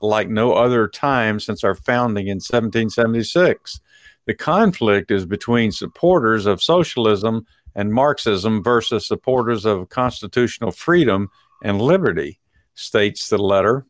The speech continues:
which was signed by a hundred and twenty-four former military leaders released by Flag Officers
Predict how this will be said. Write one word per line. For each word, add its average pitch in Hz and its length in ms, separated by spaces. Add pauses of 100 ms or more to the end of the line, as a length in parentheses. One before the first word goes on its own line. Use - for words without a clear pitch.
(460)
which 180 220
was 170 200
signed 131 360
by 113 180
a 107 80
hundred 131 280
and 95 100
twenty-four 127 960 (460)
former 123 460
military 110 640
leaders 101 640
released 104 640
by 98 260
Flag 117 440
Officers 98 680